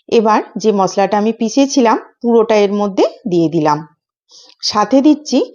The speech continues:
দু চামচ মতো টক দই, ভালো করে ফেটিয়ে নিয়েছি, দিয়ে দিলাম। আর যেহেতু টক দই দিলাম, তাই অল্প একটু চিনি দিয়ে দিলাম। দিচ্ছি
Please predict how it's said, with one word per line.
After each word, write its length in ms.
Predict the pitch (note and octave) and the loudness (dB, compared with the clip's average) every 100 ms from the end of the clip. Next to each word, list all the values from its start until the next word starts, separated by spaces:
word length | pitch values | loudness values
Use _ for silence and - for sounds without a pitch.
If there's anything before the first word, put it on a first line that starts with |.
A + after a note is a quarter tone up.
| _ _ | _ _
দু 120 | A3 A#3+ | -2 0
চামচ 360 | A#3+ G#3+ A3 G#3+ | 0 0 0 0
মতো 240 | A#3 A3+ - - | 0 2 -2 -2
টক 180 | A3 F3 E3+ | 0 0 0
দই, 160 | E3 E3 - - | 0 -2 -4 -6
ভালো 240 | F#3+ G3 F#3+ | 0 2 2
করে 180 | G#3+ | 2
ফেটিয়ে 420 | A#3 A#3 A3+ A3+ A#3 | 2 -2 -2 0 2
নিয়েছি, 380 | B3 C4+ - C5+ - F#3+ | 2 2 2 -2 -2 -2
দিয়ে 220 | F#3 E3+ | 0 2
দিলাম। 280 | E3+ E3 E3 - - - | 2 2 0 -6 -20 -6
আর 100 | E3 D#3 | -4 0
যেহেতু 280 | F#3+ F3 A3+ | 2 2 0
টক 220 | A3+ G3 F#3+ | 0 -2 2
দই 180 | A#3 | 2
দিলাম, 280 | A#3+ D4+ C4+ - - _ | 4 4 2 0 -10 _
তাই 160 | - A3+ - | -2 0 2
অল্প 260 | G3 F#3+ A#3 | 2 2 2
একটু 260 | B3 A#3+ C4+ - _ | 0 -2 -4 -4 _
চিনি 280 | C4+ A3+ F#3+ | -2 0 0
দিয়ে 220 | E3 E3+ | 2 0
দিলাম। 280 | E3+ E3+ D#3 E3 - _ F3+ | 2 0 0 -4 -16 _ -2
দিচ্ছি 320 | A3+ A#3 | -2 2